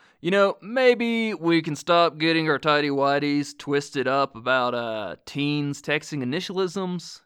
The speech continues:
and, you know, instead fund and participate in literacy programs for vulnerable and at-risk kids. That's, you know,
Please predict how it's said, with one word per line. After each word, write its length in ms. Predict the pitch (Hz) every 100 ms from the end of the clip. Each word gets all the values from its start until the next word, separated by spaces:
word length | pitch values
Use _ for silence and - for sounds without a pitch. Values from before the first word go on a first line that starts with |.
| _
and, 200 | - 269
you 60 | 302
know, 240 | 196 190 - _ _ _
instead 500 | - 170 208 202 180
fund 600 | - 180 170 165 175 151 -
and 240 | 143 139
participate 640 | 147 - 175 - 143 135
in 160 | 131 135
literacy 400 | 226 285 214 180
programs 800 | 143 127 113 117 107 104 117 - _
for 160 | 139
vulnerable 720 | 127 190 220 170 117 113 113 123 _ _ _
and 120 | 135
at-risk 500 | 123 117 120 110 -
kids. 500 | - 180 - - - _ _ _ _ _ _ _ _ _ _ _
That's, 300 | 165 156 -
you 140 | 147 143
know, 180 | -